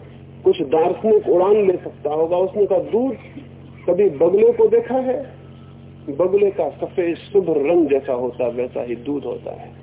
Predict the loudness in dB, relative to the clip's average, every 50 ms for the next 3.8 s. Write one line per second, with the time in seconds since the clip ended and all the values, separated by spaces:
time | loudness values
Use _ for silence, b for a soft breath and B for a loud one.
0 | B B B B -6 -4 -2 0 0 0 0 2 0 0 2 0 0 0 2 2
1 | 2 2 2 0 0 -2 -2 0 -2 -2 -2 -2 -2 0 0 0 0 0 0 2
2 | 0 2 2 0 0 0 -2 -4 -2 -4 -4 -2 -2 0 0 -2 -4 -4 -6 -6
3 | -8 -6 -4 -4 -4 -4 -4 -6 -8 -8 -8 -10 -10 -10 -12 -14